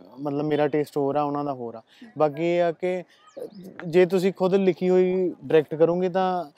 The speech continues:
Speaker 1: ਤੁਸੀਂ ਉਹਨੂੰ ਵਧੀਆ ਨਿਭਾ ਸਕਦੇ ਆ।
Speaker 2: ਅੱਛਾ, ਮਿਊਜ਼ਿਕ ਵੀਡੀਓਜ਼ ਦੇ ਵਿੱਚ ਤੁਹਾਡਾ ਹਰ ਕਿਸੇ ਨੇ ਕੰਮ ਦੇਖਿਆ ਹੋਏਗਾ, ਹੈ ਨਾ?
Speaker 1: ਹਾਂਜੀ।
Speaker 2: ਦੇਖਿਆ ਹੈ ਇੱਥੇ।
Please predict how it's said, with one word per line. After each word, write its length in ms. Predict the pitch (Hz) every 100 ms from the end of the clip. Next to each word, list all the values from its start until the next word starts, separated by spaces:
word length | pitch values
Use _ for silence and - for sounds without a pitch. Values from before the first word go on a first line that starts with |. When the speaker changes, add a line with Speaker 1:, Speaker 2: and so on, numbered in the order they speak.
| _ _ -
Speaker 1:
ਤੁਸੀਂ 220 | 170 170
ਉਹਨੂੰ 400 | 185 190 190 190
ਵਧੀਆ 240 | 156 165 180
ਨਿਭਾ 200 | 175 139
ਸਕਦੇ 300 | 117 104 104
ਆ। 40 | _ - - -
Speaker 2:
ਅੱਛਾ, 140 | 311
ਮਿਊਜ਼ਿਕ 420 | 330 269 254 285 262
ਵੀਡੀਓਜ਼ 300 | 277 277 254
ਦੇ 80 |
ਵਿੱਚ 140 | 269 262
ਤੁਹਾਡਾ 240 | 262 247
ਹਰ 240 | 233 233 220
ਕਿਸੇ 200 | 233 233
ਨੇ 100 | 226
ਕੰਮ 240 | 208 196
ਦੇਖਿਆ 300 | 185 - 175
ਹੋਏਗਾ, 300 | 175 165 170
ਹੈ 140 | 185
ਨਾ? 0 |
Speaker 1:
ਹਾਂਜੀ। 140 | 208 196
Speaker 2:
ਦੇਖਿਆ 380 | 185 - 190 185
ਹੈ 240 | 180 180
ਇੱਥੇ। 260 | 175 202